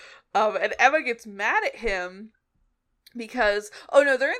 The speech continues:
the, they're in the hallway. They're not in the auditorium yet. This is, like, they're walking into the auditorium. Um, and Emma gets mad at him because he's like,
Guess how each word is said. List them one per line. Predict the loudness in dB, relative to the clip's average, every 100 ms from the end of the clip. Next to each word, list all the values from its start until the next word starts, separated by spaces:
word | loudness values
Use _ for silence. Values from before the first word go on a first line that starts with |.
| -6
the, | -6 -2
they're | -2
in | -2
the | -4
hallway. | -6 -6 -6
They're | -8 -6
not | -6
in | -8
the | -10
auditorium | -10 -10 -10 -10 -10
yet. | -12 -12
This | -14 -14
is, | -10
like, | -10 -8
they're | -8
walking | -6 -8 -8 -10 -14
into | -14 -14 -14
the | -10
auditorium. | -10 -10 -12 -12 -12 -12 -14 -20 _ _ _ _ _
Um, | -4 -2 -4 -12 -18 _ _
and | -4 0
Emma | 0 0
gets | -4 -8
mad | -6 0 2 0
at | -4
him | -8 -8 -8 -10 -16 -20 _ _
because | -14 -2 -2 -2
he's | -4 -4
like, | 0 0 -2 -12